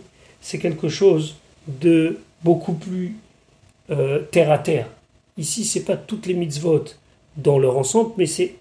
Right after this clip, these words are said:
une chose particulière, laquelle, Shelo Tenasehu,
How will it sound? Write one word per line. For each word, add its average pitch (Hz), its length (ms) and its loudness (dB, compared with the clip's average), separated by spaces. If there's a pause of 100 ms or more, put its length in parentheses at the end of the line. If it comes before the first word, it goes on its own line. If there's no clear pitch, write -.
une 220 320 4 (480)
chose - 320 -4
particulière, 135 580 -8
laquelle, 196 460 -2 (340)
Shelo 185 460 4
Tenasehu, 185 840 -2